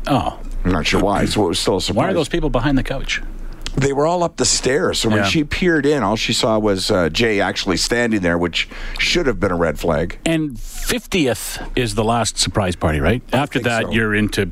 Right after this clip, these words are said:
Speaker 2: Yeah.
Speaker 1: possible cardiac arrest.
Speaker 2: Right,
Speaker 1: So
Speaker 2: yeah, exactly right.
Speaker 1: Yeah.
Speaker 2: Like, I've, I'm coming up on sixty this year. I have no interest in, uh,
Speaker 1: Really?
Speaker 2: yeah, in any kind of surprise. Uh, the reason I asked, and then we'll go to break, um, Dunkin' Donuts.
Speaker 1: Mm-hmm.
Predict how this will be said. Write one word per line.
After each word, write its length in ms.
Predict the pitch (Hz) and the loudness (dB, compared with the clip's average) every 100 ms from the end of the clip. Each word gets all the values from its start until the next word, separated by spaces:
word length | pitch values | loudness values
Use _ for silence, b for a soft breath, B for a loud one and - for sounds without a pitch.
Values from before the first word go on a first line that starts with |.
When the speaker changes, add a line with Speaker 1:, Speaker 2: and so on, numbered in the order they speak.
| - | 0
Speaker 2:
Yeah. 180 | 107 101 | 2 2
Speaker 1:
possible 260 | 87 101 | 0 0
cardiac 400 | - 104 92 85 | 2 2 2 0
arrest. 320 | 87 85 - | 0 0 0
Speaker 2:
Right, 380 | 107 113 98 82 | 2 2 2 -2
Speaker 1:
So 120 | 80 98 | 0 0
Speaker 2:
yeah, 40 | |
exactly 480 | 98 - 101 101 95 | 0 2 0 2 0
right. 260 | 87 95 69 | 2 0 2
Speaker 1:
Yeah. 60 | |
Speaker 2:
Like, 100 | 85 | 0
I've, 260 | 117 110 92 | 2 0 0
I'm 200 | 101 113 | 0 2
coming 240 | 127 110 | 0 0
up 100 | 87 | 2
on 140 | - - | 0 0
sixty 380 | - 120 - 85 | 2 0 0 0
this 240 | 73 - | 2 2
year. 100 | 73 | 2
I 40 | 67 | 2
have 120 | 71 | 2
no 160 | 82 | 2
interest 420 | 78 - 78 - - | 2 2 0 0 0
in, 160 | 67 | 2
uh, 40 | 202 | 2
Speaker 1:
Really? 320 | 233 - - - | 2 0 -2 0
Speaker 2:
yeah, 240 | 87 73 62 | 0 0 0
in 160 | 80 | 0
any 220 | 87 85 82 | 2 2 0
kind 200 | 82 73 | 0 0
of 80 | |
surprise. 420 | - - 90 - - B B B B | 0 0 0 0 -2 B B B B
Uh, 200 | 117 117 | 0 2
the 140 | 101 | 2
reason 260 | 139 170 175 | 0 0 0
I 80 | 135 | 0
asked, 280 | 131 107 - | 0 -2 -2
and 100 | 98 | 0
then 80 | |
we'll 80 | 95 | 2
go 100 | 98 | 2
to 80 | 95 | 0
break, 220 | 98 92 - B B B - | 0 -2 -4 B B B -2
um, 420 | 101 113 104 90 104 | 0 2 2 0 -2
Dunkin' 420 | 131 160 180 127 | -4 -2 -4 0
Donuts. 640 | 147 170 139 - - - - | 0 0 -2 -6 -8 -6 -2
Speaker 1:
Mm-hmm. 200 | 107 | 0